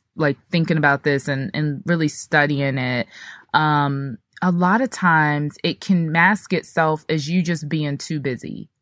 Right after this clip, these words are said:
Like, again, I'm thinking about the, the mom with all the little kids, right, who's just overwhelmed, and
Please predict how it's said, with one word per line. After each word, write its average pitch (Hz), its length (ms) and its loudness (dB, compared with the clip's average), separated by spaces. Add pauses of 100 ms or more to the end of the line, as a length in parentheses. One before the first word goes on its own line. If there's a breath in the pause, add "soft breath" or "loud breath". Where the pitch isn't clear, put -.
Like, 170 160 2
again, 160 260 4
I'm 151 100 2
thinking 170 160 0
about 160 180 4
the, 151 220 0
the 156 100 0
mom 151 340 6
with 147 140 -2
all 147 160 4
the 147 80 0
little 143 200 -2
kids, 135 340 -4
right, 135 200 0
who's 151 140 -4
just 147 200 -6
overwhelmed, 147 760 0
and 139 260 -4